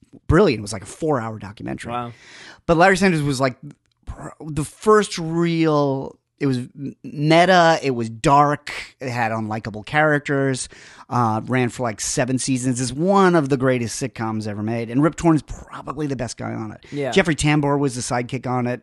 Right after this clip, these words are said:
Speaker 1: who's best known for being George Senior on Arrested Development.
Speaker 2: Yeah.
Speaker 1: Uh, he won a bunch of Emmys 'cause he played just this, like, to-, really insecure, weak character who would just break down and cry about
Speaker 2: Yeah.
Speaker 1: everything.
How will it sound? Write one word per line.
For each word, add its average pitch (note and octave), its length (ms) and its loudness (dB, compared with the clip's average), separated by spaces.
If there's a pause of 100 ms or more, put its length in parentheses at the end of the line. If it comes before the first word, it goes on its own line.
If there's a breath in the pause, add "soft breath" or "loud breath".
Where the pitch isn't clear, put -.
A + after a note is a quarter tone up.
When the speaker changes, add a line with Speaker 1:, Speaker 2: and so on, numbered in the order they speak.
Speaker 1:
who's A#2 240 -6
best A2 240 -8
known B2 180 -4
for A#2+ 100 -14
being A2+ 220 -4
George A#2 300 -6
Senior A#2+ 340 -4
on G#2+ 140 -4
Arrested A2+ 300 -8
Development. A#2 560 -8
Speaker 2:
Yeah. C3 420 -4
Speaker 1:
Uh, A#2 320 0
he C3 140 2
won C3 220 0
a G2+ 40 -8
bunch B2+ 260 -2
of A2+ 80 -4
Emmys B2 480 0
'cause A#2+ 180 -4
he A#2 100 -6
played A#2+ 300 -6
just A#2+ 340 -8
this, C3+ 160 -8
like, A#2+ 160 -10 (280)
to-, C#3+ 500 -4
really C#3+ 320 2
insecure, C3 580 -4
weak A#2 360 -6
character B2+ 520 -4 (320 soft breath)
who C#3+ 80 -2
would B2+ 80 0
just B2 140 -6
break B2+ 240 -2
down B2 200 0
and C3 80 -2
cry A2+ 380 -2
about C3+ 240 -2
Speaker 2:
Yeah. C#3 160 0
Speaker 1:
everything. C3 320 -2